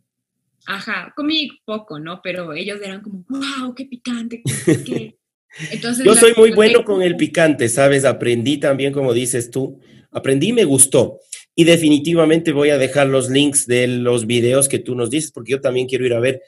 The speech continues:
Speaker 2: cómo hiciste. Yo vi algunas veces esto de comer con la mano, intenté. No es muy fácil.
Speaker 1: Es como, ahí nos enseñaron la técnica. Tienes como que remojar el, el arroz, hacerle como una bolita, y luego tu mano, eh, tienes que ponerla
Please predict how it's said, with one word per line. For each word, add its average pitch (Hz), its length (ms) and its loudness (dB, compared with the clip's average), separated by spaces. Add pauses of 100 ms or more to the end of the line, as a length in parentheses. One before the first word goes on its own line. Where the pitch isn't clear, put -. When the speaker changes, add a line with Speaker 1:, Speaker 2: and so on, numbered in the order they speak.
(300)
Speaker 2:
cómo 160 300 4
hiciste. 165 520 0
Yo 147 240 0
vi 147 220 0
algunas 135 400 2
veces 135 320 0
esto 135 220 -2
de 120 80 -4
comer 123 240 -2
con 123 160 -2
la 120 80 0
mano, 139 340 -2
intenté. 120 720 -2 (420)
No 131 160 4
es 151 80 4
muy 135 160 2
fácil. - 420 -4 (1120)
Speaker 1:
Es 269 180 -6
como, 302 260 -6
ahí 262 320 -4
nos 311 160 -4
enseñaron 226 540 -4
la 190 180 -12
técnica. 180 440 -14
Tienes 233 300 -8
como 226 220 -8
que 190 100 -14
remojar 180 460 -14
el, 220 240 -10
el 175 180 -18
arroz, 196 320 -12
hacerle 208 320 -14
como 185 220 -18
una 190 160 -16
bolita, 190 460 -16 (480)
y 220 120 -10
luego 240 280 -8
tu 226 100 -14
mano, 202 600 -14
eh, 185 160 -16
tienes 202 260 -16
que 214 100 -18
ponerla 185 380 -14